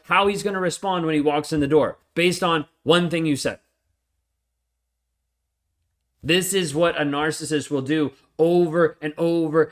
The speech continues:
and over to leave you in the fog of confusion, to leave you stuck thinking like, "Well, I don't know what to do, so I won't do anything at all."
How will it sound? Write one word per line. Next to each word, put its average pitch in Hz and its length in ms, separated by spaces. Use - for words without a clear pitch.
and 120 140
over 156 480
to 185 160
leave 165 380
you 185 160
in 170 240
the 147 140
fog 165 540
of 147 180
confusion, 135 680
to 175 120
leave 170 320
you 165 140
stuck 185 420
thinking 165 360
like, 139 240
"Well, 151 520
I 165 160
don't 165 240
know 160 100
what 151 220
to 151 80
do, 165 220
so 160 200
I 147 120
won't 143 220
do 139 160
anything 147 400
at 123 80
all." 151 300